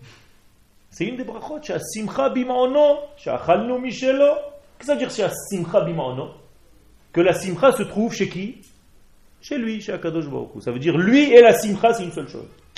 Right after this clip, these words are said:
Je vais vous dire avec des mots simples. Plus tu es collé à lui, plus tu es heureux. Sa mère.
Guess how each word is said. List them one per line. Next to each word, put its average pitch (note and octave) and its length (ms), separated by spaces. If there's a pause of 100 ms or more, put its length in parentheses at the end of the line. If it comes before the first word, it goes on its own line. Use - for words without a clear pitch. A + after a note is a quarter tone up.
(840)
Je C3 140
vais E3+ 120
vous E3+ 120
dire E3+ 160
avec D#3+ 200
des E3 80
mots D#3+ 260 (140)
simples. A#2 540 (360)
Plus C#4 420
tu G#3+ 160
es G#3+ 180
collé A3 280
à E3+ 100
lui, G3+ 380
plus A#3+ 340
tu G3 160
es F3+ 220 (680)
heureux. E3 360
Sa - 160
mère. F#2+ 200